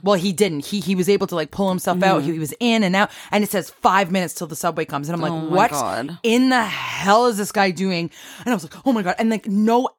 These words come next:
Speaker 1: everyone was standing in their spot still, just looking
Speaker 2: Just
Speaker 1: over.
Speaker 2: calm.
Speaker 1: Okay. Like, just, like, no one was, like,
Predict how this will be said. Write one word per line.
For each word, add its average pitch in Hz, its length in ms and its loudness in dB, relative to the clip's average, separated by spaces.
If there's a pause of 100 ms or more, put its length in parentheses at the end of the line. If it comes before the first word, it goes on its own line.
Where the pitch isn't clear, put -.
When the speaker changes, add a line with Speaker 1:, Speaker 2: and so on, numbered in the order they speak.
(160)
Speaker 1:
everyone 254 640 2
was 214 160 2
standing 220 760 0
in 202 240 0
their 226 100 2
spot - 420 2
still, 156 300 0
just 151 220 -6
looking 160 400 -2
Speaker 2:
Just 151 80 0
Speaker 1:
over. 147 100 2
Speaker 2:
calm. 131 320 2
Speaker 1:
Okay. 147 320 0 (100)
Like, 165 260 -4
just, 175 200 -4
like, 190 280 0 (480)
no 185 260 4
one 196 220 4
was, 160 100 -2
like, - 260 -6